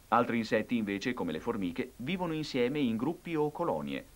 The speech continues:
Le formiche e altri insetti, come le falene e le farfalle,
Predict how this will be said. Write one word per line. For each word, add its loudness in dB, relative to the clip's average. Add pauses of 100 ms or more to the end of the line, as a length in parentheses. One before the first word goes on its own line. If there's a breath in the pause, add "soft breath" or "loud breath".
(840)
Le 4
formiche 2
e 2
altri 2
insetti, 2
come 0
le 0
falene 0
e -4
le -6
farfalle, 0